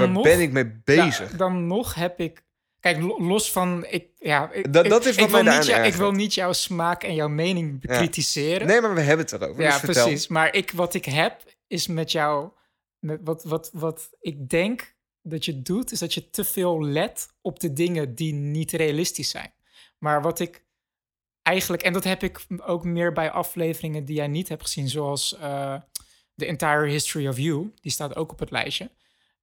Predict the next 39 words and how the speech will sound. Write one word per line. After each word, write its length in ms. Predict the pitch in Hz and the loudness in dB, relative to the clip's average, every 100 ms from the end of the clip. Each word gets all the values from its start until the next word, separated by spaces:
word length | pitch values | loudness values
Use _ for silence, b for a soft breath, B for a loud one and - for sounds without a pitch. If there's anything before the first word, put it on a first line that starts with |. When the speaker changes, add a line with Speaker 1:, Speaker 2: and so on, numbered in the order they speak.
| _ | _
Speaker 2:
Ehm, 320 | 143 139 135 | -10 -8 -8
en 180 | 139 156 | -8 -6
dat 140 | 151 - | -6 -6
ha-, 160 | 151 _ | -12 _
had 240 | - 156 - | -10 -6 -6
ik 200 | 165 - - | -8 -12 -6
ook 420 | 180 190 190 - | -2 -2 -4 -14
tot 220 | - 170 170 | -10 -10 -8
op 120 | - | -4
zekere 480 | - 170 175 180 165 | -2 0 0 -4 -4
mate 500 | 156 156 151 - 147 | -2 -2 -2 -4 -10
bij, 560 | 143 143 139 151 156 | -6 -4 -4 -8 -12
eh, 340 | - 139 135 139 | -10 -8 -6 -6
Nosedive. 1000 | 139 139 143 156 185 165 156 139 269 - - _ _ _ _ _ _ _ _ _ _ | -6 -6 -2 -2 -2 -4 -4 -4 -6 -10 -20 _ _ _ _ _ _ _ _ _ _
Ehm, 520 | 160 151 156 151 151 | -6 -2 0 -2 -4
is 220 | 131 160 | -6 -6
er, 140 | 185 175 | -6 -4
je 80 | 151 | -2
zit 160 | 196 | -2
er 80 | - | -4
te 120 | - | -6
kijken 280 | - 175 175 | -2 0 0
en 40 | 156 | -4
te, 160 | 196 | -6
ergens 340 | - 190 180 - | -2 0 0 -4
is 60 | |
het 100 | 151 | -4
gewoon 200 | - 160 | -6 -4
een 60 | 147 | -4
soort 180 | 151 - | -4 -6
van 180 | 156 | -8
entertainment. 760 | - 139 143 139 135 135 131 123 | -8 -8 -4 0 2 0 -4 -4
Je, 200 | 139 131 | -8 -8
je, 300 | 131 135 135 | -10 -10 -8
je 80 | 135 | -6
zet 220 | 151 139 | -6 -6
gewoon 200 | - 127 | -8 -6
een 120 | |
T 60 | 131 | -6